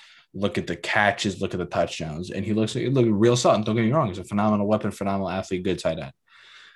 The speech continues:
But then when you really sit there and look at the games, it's like he drops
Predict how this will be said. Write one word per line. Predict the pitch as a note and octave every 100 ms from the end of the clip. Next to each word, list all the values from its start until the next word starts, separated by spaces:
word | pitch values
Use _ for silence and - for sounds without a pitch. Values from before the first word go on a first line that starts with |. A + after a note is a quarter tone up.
| _ _ B2
But | B2+
then | D#3+
when | D#3+
you | G#2+
really | F#2 G#2 A#2 A2+ A2
sit | - G#2+
there | G#2+ F#2
and | F#2+
look | G2 -
at | F#2 -
the | E2
games, | F2+ F2 F#2 F#2+ G2 - -
it's | F#2+ G2
like | F2+ -
he | - - B2+ B2+ C3
drops | A#2+ A2+ G2+ G2 -